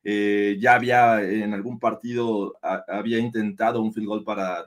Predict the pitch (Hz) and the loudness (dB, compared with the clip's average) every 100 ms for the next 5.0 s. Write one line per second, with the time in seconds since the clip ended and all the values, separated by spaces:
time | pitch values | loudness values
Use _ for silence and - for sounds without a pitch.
0 | _ 80 78 78 - 87 98 98 - 120 | _ -16 -14 -12 -12 -12 -14 -16 -10 -4
1 | 135 139 143 139 135 113 98 104 117 - | -4 -2 -2 -2 0 0 0 2 2 2
2 | 104 92 110 113 _ _ _ _ 113 117 | -4 -2 0 -2 _ _ _ _ -4 2
3 | 123 98 95 95 95 98 123 143 - 113 | 2 4 2 0 0 4 6 6 2 -2
4 | 101 98 95 92 98 92 107 113 127 | -2 -4 -6 -6 -8 -2 0 0 -2